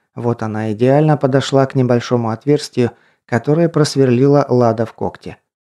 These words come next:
Немного помучившись, Воронцов всё же продел цепочку в отверстие и сунул в карман, после чего погасил свет и выбрался из фургона. Заперев все двери, он посмотрел на небо,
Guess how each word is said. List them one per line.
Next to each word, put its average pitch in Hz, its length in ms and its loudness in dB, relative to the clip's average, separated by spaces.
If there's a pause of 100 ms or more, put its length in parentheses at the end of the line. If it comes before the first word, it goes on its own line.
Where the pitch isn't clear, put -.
(680)
Немного 190 480 2
помучившись, 185 840 -2
Воронцов 123 500 -2
всё 131 200 -2
же 127 180 0
продел 127 440 0
цепочку - 500 -6
в 104 60 -4
отверстие 127 720 0
и 113 140 -6
сунул 151 420 -2
в - 80 -18
карман, 117 480 -2 (420)
после 113 340 -4
чего 113 300 -2
погасил 110 500 -6
свет 127 500 -2
и 123 120 0
выбрался 107 580 -4
из - 220 -12
фургона. 107 520 -4 (1200)
Заперев 156 440 0
все 151 200 -2
двери, 170 300 2
он 165 140 2
посмотрел 143 580 0
на 143 140 2
небо, 143 400 -2